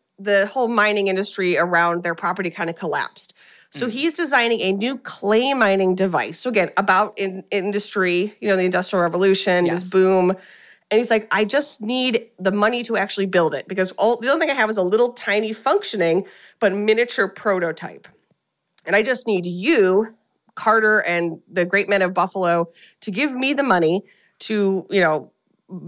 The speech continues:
Speaker 1: start mining again on my father's property. And I will be able, I promise you, I'm gonna make you as rich as my family was."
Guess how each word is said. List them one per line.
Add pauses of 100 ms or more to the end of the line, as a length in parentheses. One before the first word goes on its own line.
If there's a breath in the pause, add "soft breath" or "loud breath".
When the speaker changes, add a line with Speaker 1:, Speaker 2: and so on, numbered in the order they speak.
Speaker 1:
start
mining
again
on
my (220)
father's
property.
And
I
will
be
able,
I
promise
you,
I'm
gonna
make
you
as
rich
as
my
family
was."